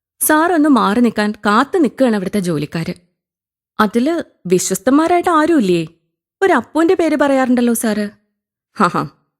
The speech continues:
അണ്ടിയോട് അടുക്കുമ്പോ അറിയാം മാങ്ങയുടെ പുളി, എന്റെ മല്ലികേ." മല്ലിക ആലോചിക്കുകയായിരുന്നു. ശരിക്കും ഒരു കച്ചവടക്കാരന്റെ ഭാര്യ തന്നെ ഇവർ. ഇതൊക്കെ തന്നെയായിരിക്കും തന്നെ പറ്റിയും കലേശിനെ പറ്റിയും ചേച്ചിയും സാറും കരുതണത്.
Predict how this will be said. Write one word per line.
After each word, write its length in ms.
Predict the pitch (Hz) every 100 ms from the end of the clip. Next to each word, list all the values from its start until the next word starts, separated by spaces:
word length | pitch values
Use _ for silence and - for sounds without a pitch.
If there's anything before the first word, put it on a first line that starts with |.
| _ 165
അണ്ടിയോട് 440 | 151 151 196 294
അടുക്കുമ്പോ 360 | 247 - 277 294
അറിയാം 340 | 247 269 269 220
മാങ്ങയുടെ 360 | 220 220 214
പുളി, 260 | 214 190 180
എന്റെ 360 | - _ 208
മല്ലികേ." 600 | 185 156 151 220 277 214 - _ _ _ _ _ _ 240
മല്ലിക 300 | 247 262 247
ആലോചിക്കുകയായിരുന്നു. 840 | 185 180 190 - 220 156 151 156 - _ _ _ _
ശരിക്കും 520 | - 160 160 - 339
ഒരു 120 | 294 269
കച്ചവടക്കാരന്റെ 600 | 208 196 202 226 254 262 240
ഭാര്യ 260 | 185 170 196
തന്നെ 220 | 165 175
ഇവർ. 280 | 196 147 151 _ _ _ _ _ _ _ _ _
ഇതൊക്കെ 280 | 330 392 392 370
തന്നെയായിരിക്കും 520 | 320 285 220 214 240
തന്നെ 320 | 220 180 220
പറ്റിയും 360 | 233 214 208 214 196
കലേശിനെ 420 | 170 180 - 247
പറ്റിയും 360 | 214 196 185
ചേച്ചിയും 420 | 185 165 - 214 240
സാറും 300 | 202 175 196
കരുതണത്. 440 | 180 151 165 165